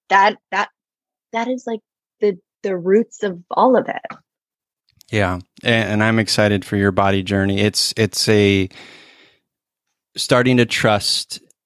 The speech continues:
Speaker 2: and love our bodies again, right? You know, 'cause
Speaker 1: Yeah.
Speaker 2: you, it's weird how we can have our bodies and yet have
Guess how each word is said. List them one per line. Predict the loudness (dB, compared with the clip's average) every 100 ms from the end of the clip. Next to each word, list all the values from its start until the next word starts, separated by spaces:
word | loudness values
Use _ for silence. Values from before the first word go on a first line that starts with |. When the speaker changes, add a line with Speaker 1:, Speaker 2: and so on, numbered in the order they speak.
| -20 -18
Speaker 2:
and | -8 -4 0
love | 2 2 0 -4 -12 -6
our | -4
bodies | -2 -2 -4 -10
again, | -12 -14 -14 -16 -14
right? | -10 -8 -8 -12 -14
You | -8
know, | -6 -6 -6
'cause | -4 -2
Speaker 1:
Yeah. | 0 2 2 0 -8 _ _ _
Speaker 2:
you, | -4 -2 0 -2 -2 -6 -8 -14 _ _ _ _ _
it's | -4 -2
weird | 2 4 4
how | 2 2
we | 0
can | -2 -6
have | -4 -2 0 2
our | 0
bodies | 2 2 2 -2 -4 -4
and | -4 0
yet | 0 -2
have | -4 -2 -2 -2 -6 -12